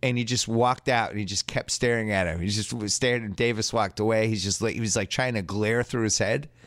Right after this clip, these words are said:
But, you know, it was eight to nothing with fouls in the first quarter, and nobody on O K C was playing well. Westbrook was terrible. Durant was okay. Um, and yet at halftime, it was only eight points. I really thought at halftime O K C was gonna win. Did you think they were gonna win at halftime?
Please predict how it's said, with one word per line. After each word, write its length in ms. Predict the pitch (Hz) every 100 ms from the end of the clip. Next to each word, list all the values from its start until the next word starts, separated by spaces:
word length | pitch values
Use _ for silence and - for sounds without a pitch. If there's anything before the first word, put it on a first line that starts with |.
| - - - - - _
But, 340 | 135 127 110 - - - - - - _ _
you 120 | 151
know, 220 | 165 160 151
it 180 | 143 131
was 220 | 147 147 -
eight 220 | 147 175
to 100 | -
nothing 400 | 156 160 - 101
with 140 | 92 92
fouls 500 | - 110 76 57 -
in 80 | 101
the 80 |
first 320 | 101 120 117 -
quarter, 460 | 139 139 92 90 - - - - _ - -
and 360 | 117 107 101 -
nobody 440 | 113 127 147 156
on 140 | 135
O 100 | 120
K 200 | 120 127
C 180 | 107 104
was 160 | 101 92
playing 300 | - 95 90
well. 200 | 90 95
Westbrook 500 | 95 123 - 135 -
was 140 | 104
terrible. 460 | - 87 85 82 90
Durant 380 | 85 127 175 170
was 160 | 120
okay. 420 | 98 87 85 80 87 - - - -
Um, 460 | - 101 98 90 - _ _ _ _ _ _ -
and 160 | 120
yet 200 | 131 139
at 80 | 127
halftime, 560 | 117 131 160 - 107 95
it 80 | 87
was 220 | 101 92
only 280 | 104 104 98
eight 200 | 101 -
points. 480 | 110 107 - - -
I 180 | 101 147
really 260 | 190 170
thought 240 | 135 117 107
at 80 | 95
halftime 420 | 98 - 90 82
O 80 | 85
K 160 | -
C 180 | 85 87
was 140 | 85
gonna 240 | 78 85 80
win. 220 | 92 69
Did 160 | 80 98
you 80 |
think 180 | 127 151
they 60 | 143
were 60 |
gonna 140 | 131 131
win 140 | 127
at 80 | 123
halftime? 400 | 120 127 143 143